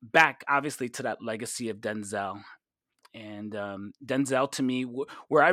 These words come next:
where I see him paving a way for Will Smith, 'cause he wasn't a comedian, but he did play that drama very well, and he was als-, also an action star.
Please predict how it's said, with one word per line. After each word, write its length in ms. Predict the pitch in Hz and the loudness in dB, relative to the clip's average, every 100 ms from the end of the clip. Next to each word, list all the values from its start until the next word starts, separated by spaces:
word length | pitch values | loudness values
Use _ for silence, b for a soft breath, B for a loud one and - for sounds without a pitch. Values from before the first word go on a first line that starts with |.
| 180 | 4
where 180 | 139 147 | 2 4
I 100 | 156 | 2
see 420 | - - 175 165 | -2 -4 -2 -2
him 260 | 156 147 135 | 2 0 2
paving 480 | 147 135 135 127 - | 2 2 2 0 0
a 60 | 127 | -4
way 240 | 113 120 120 | -2 -2 -4
for 180 | - 117 | -6 -4
Will 140 | 117 | -4
Smith, 320 | - 127 117 | -2 -4 -4
'cause 160 | - 123 | -8 -6
he 140 | 175 | -6
wasn't 320 | 170 190 185 143 | 2 2 2 -2
a 40 | |
comedian, 640 | - 123 117 135 101 82 _ _ _ _ _ _ _ _ _ _ | -4 -4 0 0 -2 -10 _ _ _ _ _ _ _ _ _ _
but 120 | 131 | -4
he 220 | - 160 | -4 -8
did 340 | 143 139 165 - | -4 -2 -2 -4
play 220 | - 135 | -2 0
that 200 | 123 101 | 0 -4
drama 380 | 117 110 110 107 | -4 -4 -4 -6
very 220 | 113 107 | -6 -6
well, 320 | 104 110 - - | -6 -8 -8 -16
and 100 | 123 | -10
he 60 | 131 | -8
was 140 | 120 - | -8 2
als-, 300 | 190 - - _ | 2 2 -10 _
also 220 | 156 170 170 | 2 2 0
an 60 | 160 | -2
action 300 | 202 101 95 | -4 -6 -6
star. 300 | - 67 | -6 -8